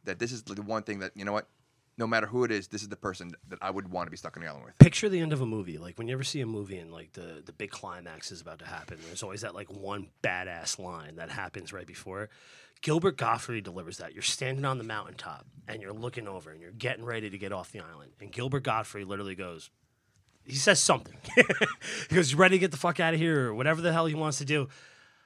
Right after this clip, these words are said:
Speaker 2: But
Speaker 1: Wait.
Speaker 2: the point I'm trying to make is motivation.
Speaker 1: Wait, wait, so, okay, so you're, you're telling me the one trait, the, the most important thing that he's gonna bring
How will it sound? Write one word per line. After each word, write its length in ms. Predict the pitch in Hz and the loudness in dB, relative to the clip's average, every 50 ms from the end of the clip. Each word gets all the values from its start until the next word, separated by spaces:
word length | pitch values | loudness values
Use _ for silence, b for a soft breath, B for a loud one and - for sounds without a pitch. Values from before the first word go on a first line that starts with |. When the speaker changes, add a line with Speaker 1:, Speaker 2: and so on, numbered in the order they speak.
| b b b b - | b b b b 6
Speaker 2:
But 120 | - 175 170 | 8 8 8
Speaker 1:
Wait. 80 | - | 8
Speaker 2:
the 80 | 160 147 | 6 6
point 260 | - - 208 220 220 | 8 10 10 10 10
I'm 60 | 202 | 8
trying 160 | - - 208 | 6 6 6
to 60 | 180 185 | 8 8
make 200 | 208 202 143 151 | 8 8 8 6
is 160 | 139 - - - | 2 2 0 0
motivation. 600 | 143 156 165 165 151 131 147 143 127 - - - - | 6 8 8 8 8 8 6 6 6 4 -2 0 2
Speaker 1:
Wait, 140 | 156 143 - - _ _ - - - - - | 2 2 2 0 _ _ -20 -20 -20 -16 -16
wait, 100 | 120 - | -14 -10
so, 140 | - 139 | -8 -6
okay, 260 | - - 110 135 107 92 | -6 -4 0 2 2 2
so 260 | - - 123 123 - - | 4 2 2 2 2 2
you're, 240 | 127 135 147 143 - | 2 4 6 6 4
you're 140 | 123 151 151 | 2 -2 0
telling 240 | - 165 160 160 | 4 2 2 4
me 60 | 147 135 | 2 2
the 140 | 131 120 | 2 2
one 300 | 117 120 127 139 160 190 | 2 4 4 4 4 4
trait, 400 | - - - - 170 131 90 - | 4 0 2 4 4 4 4 2
the, 60 | - 120 | -4 -4
the 180 | 123 117 123 131 | -2 0 0 4
most 240 | 139 151 160 - | 4 4 4 4
important 460 | 151 135 - - 180 196 202 220 208 - | 0 -2 0 6 6 6 6 6 2 2
thing 140 | 190 180 | 2 2
that 100 | 151 127 | 2 0
he's 200 | 110 143 160 156 | 0 -2 -4 -2
gonna 140 | 175 165 160 | 0 0 0
bring 360 | 151 147 147 127 104 92 95 | 2 4 2 2 2 0 -4